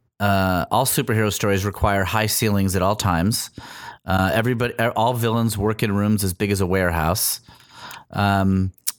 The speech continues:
there's a little, like, Stan Lee. Stan Lee again is thinking through the details a little bit here. One of his balloons says, "My costume is thin enough to unseen,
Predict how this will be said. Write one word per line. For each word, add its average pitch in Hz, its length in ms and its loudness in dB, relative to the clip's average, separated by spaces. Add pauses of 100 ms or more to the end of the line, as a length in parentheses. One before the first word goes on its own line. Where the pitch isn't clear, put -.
there's 143 120 -2
a 185 60 0
little, 185 180 2
like, 143 160 0
Stan 127 380 0
Lee. 123 200 0
Stan 147 260 0
Lee 135 120 2
again 117 240 0
is 110 140 0
thinking 117 300 0
through 117 160 0
the 107 100 2
details 104 500 0
a 117 60 0
little 113 220 0
bit 107 180 -2
here. 117 260 0
One 107 160 0
of 107 120 0
his 98 220 0
balloons 104 520 2
says, 98 200 0
"My 101 140 2
costume 117 500 0
is 95 120 -2
thin 123 200 0
enough 117 280 0
to - 160 -6
unseen, 120 720 0